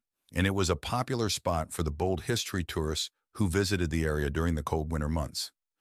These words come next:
At the southern edge of the valley, just beyond the buildings, was the hard surface landing field. Parked in a neat row were three smaller, short-ranged V T O L hopper transports.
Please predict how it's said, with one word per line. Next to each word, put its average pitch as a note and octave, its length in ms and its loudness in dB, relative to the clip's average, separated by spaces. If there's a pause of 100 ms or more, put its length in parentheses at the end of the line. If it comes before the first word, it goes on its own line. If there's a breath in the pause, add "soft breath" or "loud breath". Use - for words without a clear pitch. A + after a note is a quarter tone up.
(560)
At A#2 140 2
the G2+ 80 2
southern F3 500 2
edge G#2+ 300 2
of F#2 100 2
the D#2+ 100 0
valley, C#2+ 520 0
just - 240 0
beyond G#2+ 280 2
the E2 60 0
buildings, F2 580 0
was F2 200 -2
the D#2 100 0
hard F#2 300 0
surface E2 420 -2
landing D2 360 -2
field. - 320 -10 (720 soft breath)
Parked C#3 320 4
in C3 120 4
a G2+ 80 4
neat G#2+ 280 4
row F2+ 300 4
were D#2+ 160 0
three A2 300 0
smaller, F#2 640 0
short-ranged F#2+ 1000 0
V F2 220 2
T G2 280 0
O D#2+ 160 4
L D#2 160 0
hopper E2+ 320 -2
transports. C#2+ 680 -6